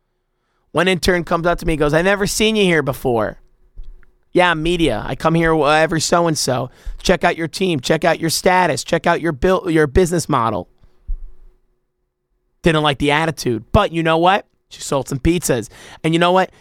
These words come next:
It doesn't matter about what her attitude and what I thought about it. I look in the stands, and Lands United is delivering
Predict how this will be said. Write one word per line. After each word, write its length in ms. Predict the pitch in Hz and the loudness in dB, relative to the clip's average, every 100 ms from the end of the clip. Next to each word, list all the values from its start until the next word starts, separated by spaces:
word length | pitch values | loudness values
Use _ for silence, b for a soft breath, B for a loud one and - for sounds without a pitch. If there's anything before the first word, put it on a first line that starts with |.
| b b _ _ - | b b _ _ -10
It 80 | 147 | -2
doesn't 240 | 190 185 | 0 2
matter 200 | 175 185 | 2 2
about 220 | 160 151 | 2 2
what 160 | 147 139 | 2 2
her 120 | 156 | 4
attitude 340 | 160 156 170 | 2 2 0
and 40 | 151 | 2
what 100 | 151 | 2
I 100 | 151 | 0
thought 280 | - 151 175 | 2 2 2
about 280 | 135 107 | 0 -6
it. 100 | - _ _ _ _ - - - _ _ _ _ - - - | -8 _ _ _ _ -20 -20 -20 _ _ _ _ -16 -12 -2
I 100 | 160 | 0
look 240 | 180 196 | 2 2
in 80 | 185 | 0
the 80 | 165 | -4
stands, 500 | - - 160 135 113 _ | -4 -2 0 -2 -6 _
and 140 | 139 131 | -6 0
Lands 280 | 147 175 170 | 2 2 2
United 300 | 160 160 156 | 2 2 0
is 80 | |
delivering 480 | 120 139 147 139 143 | 0 0 0 2 0